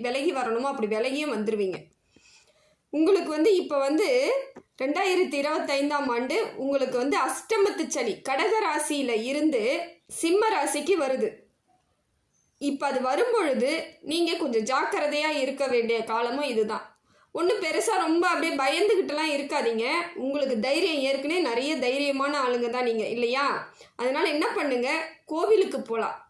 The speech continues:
முடிஞ்ச வரைக்கும் அமைதியா இருங்க. உங்களுக்கு எந்த பாதிப்பும் வராதுங்க. சுத்தி இருக்கிறாங்க பாத்தீங்களா, அவங்களால தான் உங்களுக்கு பாதிப்பு வரும். எப்பயுமே அஷ்டமத்து சனி வந்து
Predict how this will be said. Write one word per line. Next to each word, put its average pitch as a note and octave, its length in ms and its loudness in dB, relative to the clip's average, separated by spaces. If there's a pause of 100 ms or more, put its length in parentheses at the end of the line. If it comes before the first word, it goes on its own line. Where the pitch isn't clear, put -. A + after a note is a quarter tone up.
(380)
முடிஞ்ச F#4 360 4
வரைக்கும் D4 520 0 (220)
அமைதியா D#4 380 0 (120)
இருங்க. A#3+ 240 0 (500)
உங்களுக்கு F4+ 440 4
எந்த D4+ 240 0
பாதிப்பும் D#4 540 0
வராதுங்க. B3+ 440 0 (380)
சுத்தி G4 340 4 (100)
இருக்கிறாங்க E4 440 2
பாத்தீங்களா, C#4 500 -2
அவங்களால D#4+ 720 2
தான் F#4 280 2
உங்களுக்கு D#4 320 2
பாதிப்பு C4 400 0
வரும். A#3 260 0 (260)
எப்பயுமே G4+ 520 4
அஷ்டமத்து E4 580 0
சனி B3+ 280 0
வந்து B3+ 340 2